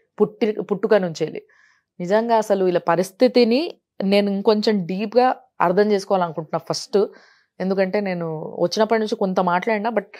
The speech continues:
ఫిర్బీ ఇంకా చాలా డీటెయిల్స్ తెలుసుకోవాలి, నేను కూడా మాట్లాడతా. So అమ్మ మీ పేరు?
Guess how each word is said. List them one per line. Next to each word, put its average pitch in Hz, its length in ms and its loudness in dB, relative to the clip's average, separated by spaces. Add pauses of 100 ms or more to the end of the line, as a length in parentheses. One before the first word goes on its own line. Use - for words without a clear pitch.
(320)
ఫిర్బీ 208 260 4
ఇంకా 214 300 2
చాలా 175 140 4
డీటెయిల్స్ 180 460 2
తెలుసుకోవాలి, 160 640 -4 (160)
నేను 175 160 -6
కూడా 175 120 -4
మాట్లాడతా. 143 420 -8 (440)
So - 80 -4
అమ్మ 202 160 2
మీ 226 120 -2
పేరు? 220 420 0